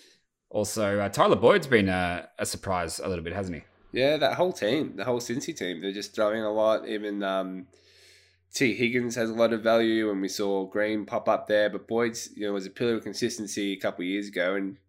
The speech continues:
Speaker 2: this year he's doing it again. So it's probably no surprise, really.
Speaker 1: Any others, Mark, that have popped out to you as, uh, rising up the charts?
Speaker 2: Robbie Anderson, I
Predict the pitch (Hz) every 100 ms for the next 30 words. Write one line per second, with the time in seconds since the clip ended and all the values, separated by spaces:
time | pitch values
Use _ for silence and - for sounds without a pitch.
0 | _ 107 107 107 104 101 101 104 98 95
1 | 113 117 104 95 113 95 85 - - 101
2 | 120 90 78 113 - _ _ _ _ _
3 | _ _ _ _ _ - 117 113 113 104
4 | 107 117 113 110 101 98 104 - 107 -
5 | 104 104 104 98 95 104 104 101 104 -
6 | - 113 117 - 151 151 107 113 139 147
7 | 196 240 - -